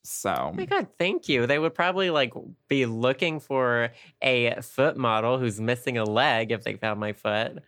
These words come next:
Speaker 1: Mm-hmm. Or,
Speaker 2: Yeah.
Speaker 1: like, the people who work at Popeyes probably found it and they thought they should just throw it in the fryer with the rest of the chickens, so.
Speaker 2: Mm, oh, I just had Popeyes the other day, and I swear to God it was fish and not chicken. I felt like
Speaker 1: Um,
Speaker 2: Jessica Simpson.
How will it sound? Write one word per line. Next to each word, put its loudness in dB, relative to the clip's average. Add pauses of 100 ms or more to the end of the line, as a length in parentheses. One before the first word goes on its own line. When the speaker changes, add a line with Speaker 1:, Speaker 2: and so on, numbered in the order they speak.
(300)
Speaker 1:
Mm-hmm. -2 (440)
Or, 4
Speaker 2:
Yeah. 4
Speaker 1:
like, 0
the -2
people 0
who 0
work 2
at -4
Popeyes 2
probably 0
found 0
it 2
and 0
they 0
thought 0
they 2
should -10
just -6
throw 2
it -2
in -8
the -4
fryer 0
with -2
the -2
rest -2
of -4
the -2
chickens, -4
so. -10 (260)
Speaker 2:
Mm, -2
oh, 2
I 2
just -4
had -6
Popeyes -2
the -2
other 0
day, -2
and 0
I 0
swear 0
to 2
God 4
it 2
was 0 (100)
fish 2
and 2
not 2
chicken. -2 (100)
I 0
felt 2
like 4
Speaker 1:
Um, 2
Speaker 2:
Jessica 2
Simpson. -2